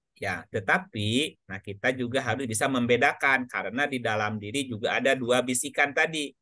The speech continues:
Ada bisikan yang datang dari Tuhan, juga ada bisikan yang datang dari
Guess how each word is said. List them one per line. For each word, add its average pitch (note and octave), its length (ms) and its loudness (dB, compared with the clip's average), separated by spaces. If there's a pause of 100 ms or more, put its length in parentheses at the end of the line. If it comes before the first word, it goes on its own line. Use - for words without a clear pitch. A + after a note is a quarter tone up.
(840)
Ada A2+ 280 0
bisikan B2 480 2
yang A2 240 0
datang A2 320 0
dari G#2+ 240 -2
Tuhan, C3 720 0
juga A2 320 -4
ada A2+ 160 0
bisikan G#2+ 440 -4
yang A2 280 0
datang G2+ 360 2
dari B2+ 360 2